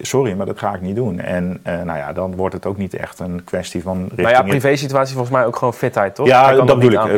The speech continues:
Speaker 2: Ja,
Speaker 1: medische
Speaker 2: ja.
Speaker 1: privé situatie,
Speaker 2: Ja,
Speaker 1: zo moet ik
Speaker 2: ja.
Speaker 1: misschien zeggen. Ehm, en nou ja, Koeman was daar vrij resoluut in. Oké, dan niet. En wat ik wel grappig vond, is dat de toon iets veranderde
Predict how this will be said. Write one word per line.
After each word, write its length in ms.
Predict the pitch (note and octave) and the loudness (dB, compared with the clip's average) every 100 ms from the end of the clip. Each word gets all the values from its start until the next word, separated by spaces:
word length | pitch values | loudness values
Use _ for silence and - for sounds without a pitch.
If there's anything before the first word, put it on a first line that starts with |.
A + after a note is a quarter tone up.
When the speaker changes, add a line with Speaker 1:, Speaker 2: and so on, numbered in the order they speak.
| B2+ | 6
Speaker 2:
Ja, 20 | |
Speaker 1:
medische 280 | B2+ A2 G2 | 6 4 2
Speaker 2:
ja. 40 | |
Speaker 1:
privé 320 | G2+ F#2 G2 F2 | 0 -2 0 0
situatie, 360 | F2 F2+ E2+ | -2 -2 0
Speaker 2:
Ja, 80 | F#2+ | 0
Speaker 1:
zo 160 | F#2 F2 | 0 -2
moet 80 | E2+ | -2
ik 60 | |
Speaker 2:
ja. 60 | F#2+ | -4
Speaker 1:
misschien 240 | - F2 | -4 -8
zeggen. 240 | E2 D#2+ - | -8 -10 -10
Ehm, 580 | - F#2+ F2+ F2+ F2 F2+ F2+ F2 - - - | -4 0 2 0 0 -2 -4 -6 -12 -18 -10
en 340 | - G#2+ G#2+ - | -2 0 0 -2
nou 180 | B2 G#2 | 0 2
ja, 80 | G2 | 2
Koeman 280 | D3 C3 | 0 0
was 160 | G#2+ A2 | 0 0
daar 160 | G#2+ G2 | -2 -2
vrij 220 | G#2 G2+ | 0 0
resoluut 440 | G2 F#2 F#2 G2 | 0 -2 -2 -2
in. 200 | F2 E2 | -4 -4
Oké, 320 | F#2+ G2+ G#2 | -2 0 0
dan 180 | G2 F#2+ | 0 -2
niet. 280 | F2+ D#2 - _ | -2 -6 -12 _
En 280 | - F#2 F#2+ | -2 -2 0
wat 120 | G#2+ | 0
ik 80 | B2 | 0
wel 80 | G2 | 0
grappig 320 | G#2 B2 D3+ | 0 -2 -2
vond, 320 | - C#3 D#3 | -4 -4 -4
is 120 | - - | -6 -2
dat 260 | F#2+ - - | -2 -4 -8
de 240 | F2+ F#2 | -6 -2
toon 280 | B2+ A#2+ G#2+ | 0 0 2
iets 180 | D#3 - | 0 0
veranderde 600 | D3+ D3+ F3 F3+ F#3 | 2 2 2 2 0